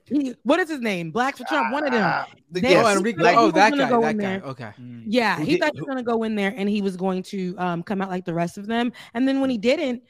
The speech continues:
Speaker 1: it's like, "Look, look what happens to you. Just because you supported Donald Trump, it does, it, it, listen,
Speaker 2: And
Speaker 1: there's no
Speaker 2: Enrique.
Speaker 1: loyalty there." Hmm?
Speaker 2: Like, and, and, and, uh, Matt just mentioned Enri-, Enrique Tarrio. Like, he just
Speaker 1: Right.
Speaker 2: got twenty-two
Speaker 1: That
Speaker 2: years.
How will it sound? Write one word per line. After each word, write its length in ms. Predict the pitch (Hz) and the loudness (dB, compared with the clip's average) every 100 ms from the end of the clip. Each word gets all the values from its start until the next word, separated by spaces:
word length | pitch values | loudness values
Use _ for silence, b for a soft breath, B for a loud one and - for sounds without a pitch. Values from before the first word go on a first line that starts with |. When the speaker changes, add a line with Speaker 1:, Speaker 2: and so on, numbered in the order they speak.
| b - | b -2
Speaker 1:
it's 140 | 226 | 0
like, 160 | 254 220 | 2 2
"Look, 260 | 240 311 - | 2 2 0
look 200 | 254 302 | -4 -4
what 100 | 294 | -6
happens 380 | 247 311 277 247 | -6 -6 -8 -6
to 100 | 220 | -4
you. 120 | 180 | -2
Just 180 | 175 240 | 0 -2
because 260 | 294 294 247 | -2 -4 -4
you 60 | |
supported 420 | 233 214 240 226 196 | -8 -2 0 0 0
Donald 280 | 185 170 | -2 -4
Trump, 340 | - 233 226 220 B B | -6 -2 -2 -4 B B
it 100 | 202 180 | -2 2
does, 160 | 220 - _ _ | 0 -2 _ _
it, 160 | 233 269 _ _ _ | -4 -4 _ _ _
it, 220 | 233 233 _ _ 190 - _ _ | -4 -4 _ _ -18 -18 _ _
listen, 300 | 226 285 - | -2 0 4
Speaker 2:
And 200 | 196 233 | 4 4
Speaker 1:
there's 100 | 170 | 4
no 80 | - | 2
Speaker 2:
Enrique. 160 | 139 226 | 0 2
Speaker 1:
loyalty 480 | 262 285 262 254 202 | 2 2 -4 -10 -8
there." 400 | 170 143 139 156 _ | -8 -8 -12 -20 _
Hmm? 120 | 247 277 | -6 -2
Speaker 2:
Like, 180 | 135 123 | -2 0
and, 240 | 160 180 | 0 0
and, 280 | 147 147 147 147 | -2 -6 -6 -2
and, 280 | 143 131 | -4 -2
uh, 100 | 131 | -6
Matt 260 | 123 143 123 | -2 -4 -4
just 160 | 131 120 | -12 -10
mentioned 260 | 143 131 123 | -8 -8 -8
Enri-, 220 | 120 110 | -10 -10
Enrique 400 | 123 127 127 117 | -10 -8 -8 -8
Tarrio. 520 | 139 165 143 104 95 | -4 -2 -2 -6 -8
Like, 280 | 101 104 95 | -8 -8 -10
he 140 | 120 135 | -12 -12
just 180 | 139 | -6
Speaker 1:
Right. 100 | 123 | -6
Speaker 2:
got 80 | 233 | -6
twenty-two 440 | 190 147 131 151 135 131 196 330 | -10 -10 -10 -8 -8 -8 -2 2
Speaker 1:
That 160 | 220 240 | 2 2
Speaker 2:
years. 240 | - | -8